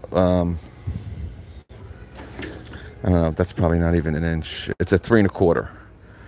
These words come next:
All right. Obviously, you wouldn't buy this. It's a hundred ninety-nine dollars. All right. And it's a three and a quarter, and it's tool only.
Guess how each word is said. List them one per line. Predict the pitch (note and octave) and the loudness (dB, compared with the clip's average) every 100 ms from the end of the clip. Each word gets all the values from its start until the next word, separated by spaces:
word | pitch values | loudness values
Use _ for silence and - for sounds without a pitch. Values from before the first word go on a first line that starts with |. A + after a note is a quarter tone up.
| - - | -6 4
All | |
right. | F#2+ G2 - | 6 6 4
Obviously, | G2+ F#2+ G#2+ | 4 4 2
you | |
wouldn't | F#2+ F#2 - | 4 4 2
buy | F2+ E2 | 0 -2
this. | D#2 - | -6 -8
It's | - - | -8 -6
a | |
hundred | F2 A#2+ F#2 | -2 -2 2
ninety-nine | F#2+ F#2+ F2+ F2 | 4 4 4 2
dollars. | E2 E2+ D#2+ - - - - - - - - - - - - - | 2 2 0 -4 -10 -14 -18 -20 -20 -20 -20 -20 -20 -20 -6 2
All | |
right. | F#2 G#2 G2+ - - - - - - - - | 4 4 0 -12 -20 -20 -20 -20 -20 -20 -4
And | G#2+ G2 | 2 2
it's | F#2+ - | 2 0
a | F#2+ | -2
three | - G#2 A2 G#2 | 2 6 6 6
and | F#2 | 2
a | |
quarter, | - G2 F#2 F2+ | 0 4 4 4
and | E2+ | 0
it's | - | -4
tool | - A#2+ A#2 | 0 4 6
only. | F#2 F#2 F2 F2 | 6 4 2 0